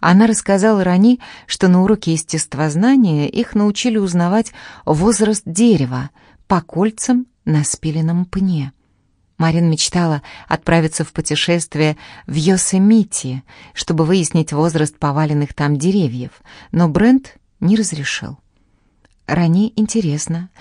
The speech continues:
а сможет ли кто-нибудь назвать её настоящий возраст? Или люди видят только то, во что заботы превратили её лицо?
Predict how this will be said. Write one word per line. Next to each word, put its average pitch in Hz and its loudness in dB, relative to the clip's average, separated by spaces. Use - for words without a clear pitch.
а 185 0
сможет 269 2
ли 277 -4
кто-нибудь 226 2
назвать 202 0
её 196 2
настоящий 165 -4
возраст? 151 -6
Или 196 6
люди 185 4
видят 185 0
только 185 0
то, 226 0
во 170 0
что 175 0
заботы 170 0
превратили 165 -2
её 156 -2
лицо? 143 -6